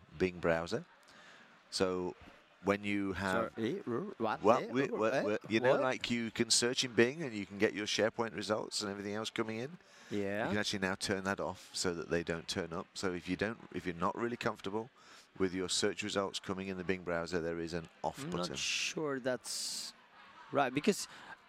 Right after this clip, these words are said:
Speaker 2: if you wanna search for something in Bing and you want your Share-, SharePoint results to turn up, you have to actually set that up,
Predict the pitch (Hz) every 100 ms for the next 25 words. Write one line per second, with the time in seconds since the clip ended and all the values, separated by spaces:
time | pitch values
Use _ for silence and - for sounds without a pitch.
0 | - - 165 208 175 165 165 156 147 -
1 | - 190 185 - - - 123 - 139 131
2 | 131 123 123 123 120 110 147 131 113 -
3 | - - - _ 127 127 127 135 127 117
4 | - 156 - - 143 143 139 123 120 107
5 | 123 - - 117 - 131 127 135 - _
6 | _ - _ - - - 135 123 120 -
7 | 123 120 - 123 123 120 - - 123 -
8 | 113 113 123